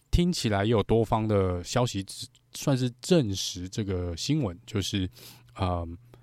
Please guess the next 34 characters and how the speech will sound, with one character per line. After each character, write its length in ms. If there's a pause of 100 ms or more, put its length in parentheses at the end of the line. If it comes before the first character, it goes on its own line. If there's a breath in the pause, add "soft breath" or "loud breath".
(320 soft breath)
Alpine 400
的 180
确 180
是 160
有 120
跟 180
Williams 440
在 180
洽 280
谈 240 (160)
这 140
个 220
位 200
置 140
哦， 80
就 100
是 140
有 100
点 140
是 140
要 120
把 280
Oscar 320
Piastri 260
出 300
借 180
给 140
Williams 520
的 80
感 200
觉， 100
有 80
点 160
像 220